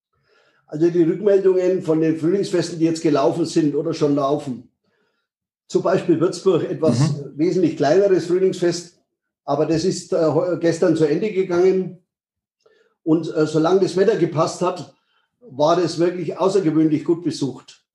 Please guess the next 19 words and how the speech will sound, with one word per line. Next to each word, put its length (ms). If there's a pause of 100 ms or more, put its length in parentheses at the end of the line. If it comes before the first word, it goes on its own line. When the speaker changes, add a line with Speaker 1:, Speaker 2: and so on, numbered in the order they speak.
(260)
Speaker 1:
Und 140
dieselben 460
Rückmeldungen 640
habe 160
ich 80
aus 160
Berlin 380
oder 200
aus 140
Nordrhein-Westfalen, 840
Recklinghausen. 960 (420)
Überall, 380
wo 100
Veranstaltungen 640
gelaufen 420
sind, 400 (340)
sind 260
die 120
Kollegen 520